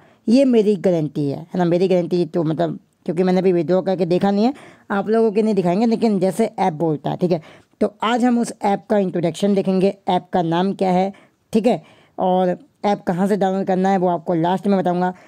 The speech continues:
और भाई download मेरे ही link से करना, क्योंकि मेरे link से download करोगे तो टू hundred coins आपको मिल जाएंगे, ठीक है? अगर आप वैसे करोगे तो फिर coins नहीं मिलेंगे, इसलिए मेरे link से download करना, है ना? और ज़्यादा से ज़्यादा download करना, ठीक है, ताकि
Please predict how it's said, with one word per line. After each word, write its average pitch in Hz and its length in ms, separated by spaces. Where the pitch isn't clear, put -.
और 254 100
भाई 220 140
download 208 540
मेरे 196 340
ही 226 160
link 208 240
से 190 140
करना, 185 220
क्योंकि 196 220
मेरे 196 200
link 196 140
से 196 80
download 180 240
करोगे 185 260
तो - 380
टू 269 260
hundred 233 320
coins 208 280
आपको 180 240
मिल 160 180
जाएंगे, 151 240
ठीक 180 140
है? 175 160
अगर 196 120
आप 190 100
वैसे 180 260
करोगे 208 260
तो 214 100
फिर 208 200
coins 214 300
नहीं 190 140
मिलेंगे, 156 240
इसलिए 202 260
मेरे 208 240
link 233 260
से 226 120
download 180 360
करना, 185 280
है 226 100
ना? 208 120
और 196 100
ज़्यादा 208 200
से 202 80
ज़्यादा 202 220
download 175 300
करना, 202 260
ठीक 196 160
है, 196 160
ताकि 185 340